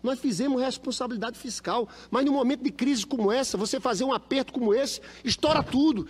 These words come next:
estoura a segurança pública, aumenta a fome,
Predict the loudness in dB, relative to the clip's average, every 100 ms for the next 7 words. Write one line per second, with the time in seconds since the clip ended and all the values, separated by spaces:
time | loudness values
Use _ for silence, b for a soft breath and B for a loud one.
0 | B -6 2 4 4 2 2 0 0 -4
1 | 0 0 0 -4 B B 2 4 4 2
2 | 0 -2 -2 0 2 0